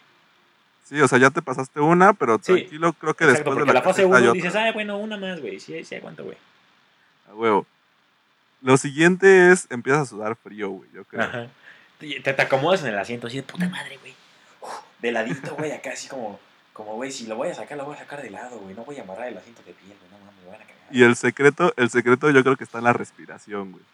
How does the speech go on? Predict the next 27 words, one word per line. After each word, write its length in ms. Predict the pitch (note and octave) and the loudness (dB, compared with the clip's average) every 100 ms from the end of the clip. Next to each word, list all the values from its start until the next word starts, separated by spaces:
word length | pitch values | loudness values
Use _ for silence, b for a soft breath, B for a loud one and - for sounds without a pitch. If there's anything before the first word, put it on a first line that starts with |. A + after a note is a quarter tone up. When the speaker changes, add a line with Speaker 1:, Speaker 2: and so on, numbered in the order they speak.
| _ | _
Speaker 1:
¿no? 0 | |
Speaker 2:
<laughs> 80 | A#2 | -10
Sí, 180 | - C#3 | -4 -2
sí, 20 | |
Speaker 1:
Porque 140 | F#3 | 0
Speaker 2:
sí, 60 | - | -2
sí, 60 | D#3+ | -4
Speaker 1:
empiezas, 320 | - C3 D#3+ | -2 2 4
Speaker 2:
claro. 180 | D3 C#3+ | 4 4
Speaker 1:
empiezas 180 | E3+ G3 | 6 4
a 80 | |
controlarte, 680 | - B2 A2+ A2+ A#2 B2+ A#2 | 4 0 2 6 6 6 -2
güey. 140 | G2 F#2+ | -6 -8
Acá, 440 | G#2 A#2+ B2 B2 - _ _ _ _ _ - | 0 4 4 2 -2 _ _ _ _ _ -14
tranquilo, 560 | A2+ A#2+ B2+ B2+ A2 | -14 -8 2 6 6
tranquilo, 560 | G#2 G#2+ - C3 C#3 C3+ | 4 -2 -6 -2 4 4
todo 200 | C3 C3 | 4 4
va 80 | C3 | 4
a 40 | |
Speaker 2:
Sí. 40 | C3 | 2
Speaker 1:
estar 160 | B2 | -2
bien, 160 | B2+ C#3 | 2 4
ahorita 260 | C3 B2 A#2+ | 4 2 0
llegamos. 300 | G2+ G#2+ C3 | 2 2 2
Speaker 2:
Y 40 | |
le 80 | B2+ | -2
haces. 220 | A#2 | -4